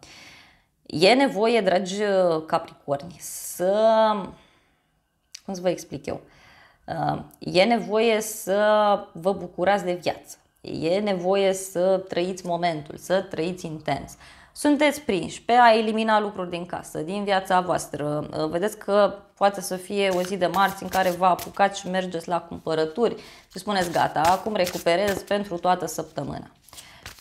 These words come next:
Ei, părerea mea e să vă gândiți de două ori, că vă treziți miercuri dimineață că nu vă mai place ce v-ați luat.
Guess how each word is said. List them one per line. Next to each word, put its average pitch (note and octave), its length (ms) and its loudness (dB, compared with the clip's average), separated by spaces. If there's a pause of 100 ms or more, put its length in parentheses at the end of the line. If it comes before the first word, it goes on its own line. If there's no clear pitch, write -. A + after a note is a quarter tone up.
(160)
Ei, G3+ 200 0 (880)
părerea B3+ 340 4
mea B3 160 4
e A#3 80 4
să A3+ 200 -4
vă G#3 140 -4
gândiți F#3+ 380 -4
de F3 80 2
două E3+ 320 -2
ori, A3+ 160 0
că G#3+ 200 -2 (160)
vă G3 80 -4
treziți G3+ 380 -4
miercuri G3 300 -4
dimineață G3 480 -2
că - 80 -10
nu F#3+ 120 0
vă G3 60 0
mai F3+ 200 2
place F#3+ 300 -2
ce - 120 -10
v-ați E3 320 0
luat. - 240 -4